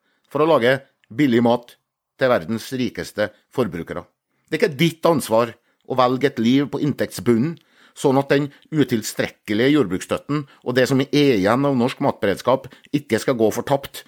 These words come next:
men ha kunstig liv på flatbygdene. Hvis du har lønnsomme investeringsplaner, så sier jeg lykke til med bygginga. Men du skal ikke tro det blir et godt gårdsliv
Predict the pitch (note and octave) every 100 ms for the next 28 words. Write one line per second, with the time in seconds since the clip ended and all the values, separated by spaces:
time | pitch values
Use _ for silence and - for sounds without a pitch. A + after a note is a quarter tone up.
0 | _ - A#2 B2 - C#3 B2+ - A#2 G#2+
1 | A#2 A#2+ - _ _ _ A2+ A2 B2+ -
2 | F#2+ D2 G2 F2+ _ _ _ _ _ _
3 | _ _ _ _ - - - - - A#2+
4 | D3 G#3 - G#3 G#3 - F#3+ C4+ G3+ B2+
5 | - A3 A3 - A#2+ B2+ D#3 E3 E3+ F3+
6 | C3 E2+ - F#2+ G#2 A2 - C#3 - A2+
7 | C3 - _ _ B2+ D#3 F#3+ - D#3+ E3+
8 | E3 F3 D#3+ A2+ D#3+ - _ _ _ _
9 | _ _ _ _ _ _ - A#2+ B2 C3+
10 | F#2+ D3+ - G#2 G#2 A#2 F#2+ G2 A2 F2+
11 | F#2 F2+ D#2 G2+ A2